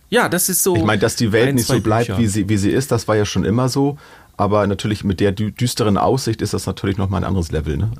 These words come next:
Speaker 2: Ähm,
Speaker 1: Ja, und selbst,
Speaker 2: definitiv.
Speaker 1: also ich will das auch gar nicht absprechen, ne? Also die Wissenschaftler, wir wollen das Thema nicht rausholen, aber die sagen das ja nun seit Jahrzehnten, wir müssen das anders machen.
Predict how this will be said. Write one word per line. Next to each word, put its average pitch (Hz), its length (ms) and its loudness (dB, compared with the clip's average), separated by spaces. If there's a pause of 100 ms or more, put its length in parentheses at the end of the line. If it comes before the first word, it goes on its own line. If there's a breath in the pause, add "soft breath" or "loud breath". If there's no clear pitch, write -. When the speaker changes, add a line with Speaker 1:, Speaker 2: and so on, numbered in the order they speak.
Speaker 2:
Ähm, 82 240 -2 (220 loud breath)
Speaker 1:
Ja, 127 280 -2
und 147 200 -2
selbst, 131 260 0
Speaker 2:
definitiv. - 180 -2
Speaker 1:
also 135 200 0
ich - 180 -2
will 156 80 2
das 175 180 0
auch 139 140 -2
gar 123 120 -2
nicht 117 200 -2
absprechen, 117 640 -4
ne? 117 140 -2
Also 123 240 -4
die 107 320 -6
Wissenschaftler, 127 720 -2
wir 110 120 -6
wollen 113 160 -4
das 107 120 -4
Thema 123 220 -2
nicht 107 180 -6
rausholen, 120 340 -4
aber 110 180 -4
die 107 120 -8
sagen 107 260 -2
das 120 180 -6
ja 110 60 -6
nun 110 180 -4
seit 110 200 -4
Jahrzehnten, 110 720 -4
wir 107 100 -4
müssen 107 260 -4
das 98 180 -6
anders 104 380 -4
machen. 113 420 -6